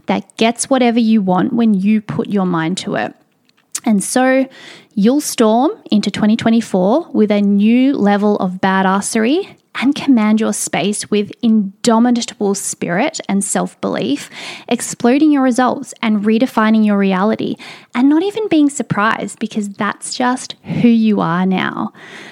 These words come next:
So it's time to leave behind the old insecure you who hasn't fully trusted herself to create the results she wants,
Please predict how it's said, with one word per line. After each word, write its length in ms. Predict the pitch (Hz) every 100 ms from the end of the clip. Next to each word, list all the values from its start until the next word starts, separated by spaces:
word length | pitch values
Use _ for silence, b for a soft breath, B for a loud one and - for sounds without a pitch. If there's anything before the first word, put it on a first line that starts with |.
| B
So 280 | - - 247
it's 240 | 240 -
time 460 | - - 240 240 269
to 120 | -
leave 380 | 269 208 220 220
behind 460 | 220 - 190 190 185
the 100 | - -
old 400 | 208 233 254 -
insecure 600 | 226 220 - 240 - 233
you 480 | 226 185 185 226 269
who 400 | - 220 220 220
hasn't 460 | - 202 214 302 -
fully 240 | 320 311
trusted 480 | - - 190 233 214
herself 480 | 202 - 185 202 -
to 100 | 226
create 520 | - 214 202 208 -
the 100 | 220
results 540 | 214 196 190 185 -
she 220 | - 214 190
wants, 560 | 160 175 330 - -